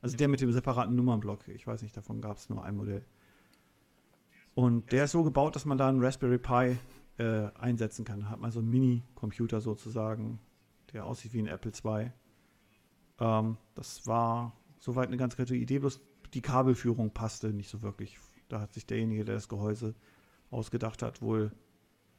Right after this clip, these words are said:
äh, andere Kabel vorgestellt als die, die ich hatte. Also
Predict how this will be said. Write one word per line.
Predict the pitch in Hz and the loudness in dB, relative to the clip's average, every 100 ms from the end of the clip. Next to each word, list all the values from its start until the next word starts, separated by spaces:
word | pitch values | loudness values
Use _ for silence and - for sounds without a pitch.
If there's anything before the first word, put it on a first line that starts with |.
| _ _ | _ _
äh, | - | -6
andere | 110 107 120 110 | -4 -2 0 0
Kabel | 110 117 113 | 2 2 2
vorgestellt | 104 110 113 110 | 2 -2 -4 -4
als | 90 - | -4 -6
die, | - 117 | -4 -4
die | 117 - | -2 -6
ich | 110 | -4
hatte. | 120 120 117 113 _ _ _ _ _ _ _ _ _ _ _ _ _ - | -4 0 -2 -2 _ _ _ _ _ _ _ _ _ _ _ _ _ -16
Also | 107 104 104 | -8 -6 -6